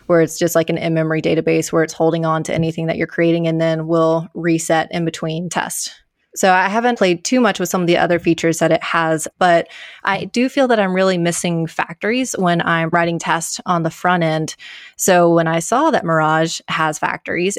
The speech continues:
and we are using Mirage in this project, I figured that I would lean into it a bit further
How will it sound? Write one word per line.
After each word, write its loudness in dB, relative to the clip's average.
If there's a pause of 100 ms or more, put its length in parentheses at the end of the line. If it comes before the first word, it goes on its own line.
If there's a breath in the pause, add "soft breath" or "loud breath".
and -2
we 0
are 0
using -2
Mirage 0
in -2
this -2
project, -2
I -2
figured -2
that 0
I 0
would 0
lean 0
into 2
it 0
a 0
bit 0
further 0